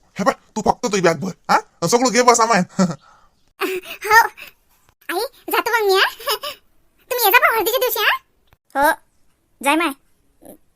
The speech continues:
Speaker 3: सांगितलं, लागत होतं जर सकता बाबा घ्यायला येतात म्हणून. दयंत निवडून ठेवा लागत होतं माय, गहू निवडेल नाहीत, काही नाही. माय डोळ्यानं दिसत नाही, तुला माहित नाही का?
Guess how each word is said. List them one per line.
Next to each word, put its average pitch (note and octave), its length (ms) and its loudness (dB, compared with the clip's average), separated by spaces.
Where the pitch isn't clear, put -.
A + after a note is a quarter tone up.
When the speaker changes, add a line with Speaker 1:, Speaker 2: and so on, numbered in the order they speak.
Speaker 3:
सांगितलं, D#4 340 0
लागत D#4 240 2
होतं F4+ 120 -4
जर F4 120 -2
सकता F4 300 -4
बाबा C#4 160 0
घ्यायला B3+ 240 -4
येतात D4+ 200 -2
म्हणून. F#4+ 180 -6
दयंत D#4+ 220 4
निवडून D#4+ 240 0
ठेवा D#4 200 2
लागत D#4+ 220 2
होतं D#4 140 -2
माय, F#4 140 0
गहू D#4 160 2
निवडेल D4+ 280 0
नाहीत, D4 200 -2
काही D4 140 -2
नाही. D#4 220 -4
माय D4 180 2
डोळ्यानं D#4 260 2
दिसत F4+ 180 -4
नाही, F4 120 -4
तुला D4+ 120 -4
माहित E4+ 180 -4
नाही F4+ 120 -8
का? G#4 100 -4